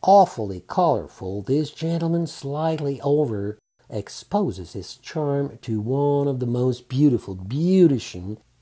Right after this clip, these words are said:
he met in his life.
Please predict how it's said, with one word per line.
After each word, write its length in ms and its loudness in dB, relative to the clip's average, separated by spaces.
he 320 2
met 560 0
in 220 0
his 420 -4
life. 760 -6